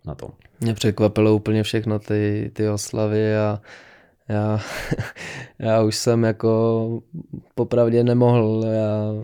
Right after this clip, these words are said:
Speaker 2: mě to překvapilo, každý den mě něco překvapilo.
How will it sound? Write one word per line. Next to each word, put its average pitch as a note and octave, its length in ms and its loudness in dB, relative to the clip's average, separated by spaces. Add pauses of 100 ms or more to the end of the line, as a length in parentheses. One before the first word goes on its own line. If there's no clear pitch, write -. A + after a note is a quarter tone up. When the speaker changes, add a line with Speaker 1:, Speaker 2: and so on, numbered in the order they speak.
(100)
Speaker 2:
mě A#2 200 0
to A#2+ 120 0
překvapilo, A#2+ 880 2 (180)
každý C3 300 4
den C3 180 4
mě C3 120 4
něco B2+ 240 0
překvapilo. A#2 680 -2